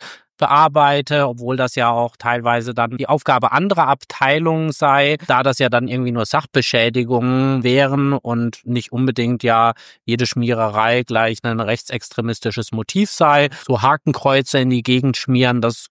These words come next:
könne man ja auch aus anderen Gründen machen, wo ich schon auch denke, dass eine Hakenkreuzschmiererei ja trotzdem ein Verwenden verfassungswidriger Kennzeichen ist und durchaus plausibel ist, warum solche Fälle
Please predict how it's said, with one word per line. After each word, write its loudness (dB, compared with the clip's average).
könne 0
man 0
ja 2
auch 0
aus -2
anderen 2
Gründen 0
machen, 0
wo 4
ich 0
schon 2
auch 0
denke, 2
dass 0
eine 2
Hakenkreuzschmiererei 0
ja 4
trotzdem 0
ein 0
Verwenden 0
verfassungswidriger -2
Kennzeichen -2
ist -4
und 2
durchaus 2
plausibel 2
ist, 0
warum 2
solche 0
Fälle 2